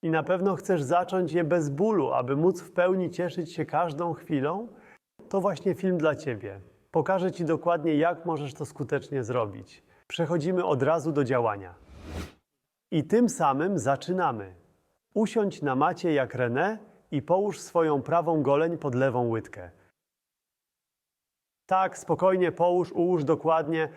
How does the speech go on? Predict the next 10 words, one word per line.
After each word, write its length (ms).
Zwróć 420
uwagę, 440
aby 180
przednia 380
linia 340
była 300
równoległa 580
do 140
linii 320
maty. 460